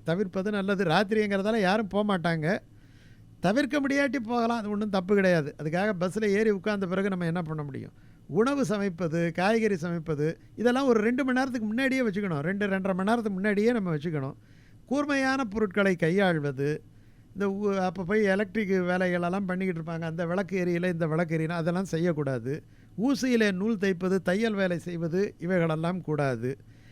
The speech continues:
கிரகணம் முடிந்த பிறகு அவசியம் யாராவது ஒரு எளியவருக்கு வெள்ளை பொருள்களை தானம் செய்ய வேண்டும் என்பதனாலே நீங்கள் தானத்தை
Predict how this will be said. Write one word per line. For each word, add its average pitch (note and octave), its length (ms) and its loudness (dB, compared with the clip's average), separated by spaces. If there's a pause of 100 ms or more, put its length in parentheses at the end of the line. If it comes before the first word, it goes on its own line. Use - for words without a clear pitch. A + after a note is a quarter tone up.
(280)
கிரகணம் C4+ 440 6
முடிந்த A#3 340 2
பிறகு G#3 280 4
அவசியம் A3 540 -2
யாராவது A3 540 0
ஒரு G#3 140 0
எளியவருக்கு G3 640 0
வெள்ளை A3 320 0
பொருள்களை F#3+ 560 -2
தானம் G3+ 340 0
செய்ய F#3 280 -4
வேண்டும் E3+ 320 -4
என்பதனாலே E3 640 0 (440)
நீங்கள் F3+ 360 0
தானத்தை F#3+ 720 -2